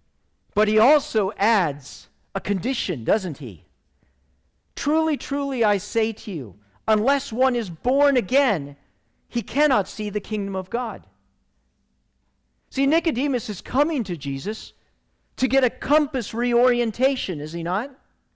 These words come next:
He's coming for information. And what Jesus says to him is that there is no path that you can take which will lead you to the kingdom that you are seeking. For you do not need information,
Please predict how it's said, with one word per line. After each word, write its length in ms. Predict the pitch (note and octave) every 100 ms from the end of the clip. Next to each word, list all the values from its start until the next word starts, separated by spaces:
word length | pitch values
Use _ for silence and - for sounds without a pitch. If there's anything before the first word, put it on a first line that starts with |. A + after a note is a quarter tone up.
| _ _ _ _ _ _ _ _ -
He's 200 | B3+ -
coming 380 | C#4+ D4+ D4
for 180 | A#3 C4
information. 1080 | - B3+ B3+ B3 A3+ B3+ B3+ - F#3+ A2 D#2+ _ _ _ _ _ _ _ _ _ _ _ _ -
And 140 | B3+
what 140 | C4 -
Jesus 360 | D4+ D4 C4
says 400 | - B3 C#4 B3+
to 200 | - F#3
him 280 | C#3+ D3+ G3 - _ _ _ _ _ _ _ _
is 160 | A#3+ A3+
that 320 | C#4 C4+ C#4
there 160 | C#4 C#4+
is 240 | C#4+ A#3
no 320 | A#3 C4 D4+
path 480 | C#4+ - C4 C4 B3
that 140 | B3 B3
you 200 | A#3 A#3+
can 240 | A#3 A3
take 540 | - A3+ F#3 A#2+ - - _ _ _
which 220 | B3+ B3+
will 240 | A#3+ B3+ A3+
lead 340 | C#4 D4+ A3+
you 140 | G3+
to 140 | F#3 G#3
the 80 | G3
kingdom 440 | - C4 A#3+ A3
that 120 | G3
you 100 | G3+
are 80 | F#3+
seeking. 640 | - - A#3+ - E3 F2 F2 _ _ _ _
For 160 | - B3
you 200 | C4 E4
do 140 | C#4
not 240 | A#3 D4+
need 160 | C4 A#3+
information, 680 | A3 F#3+ F#3+ A3+ C#4 G#3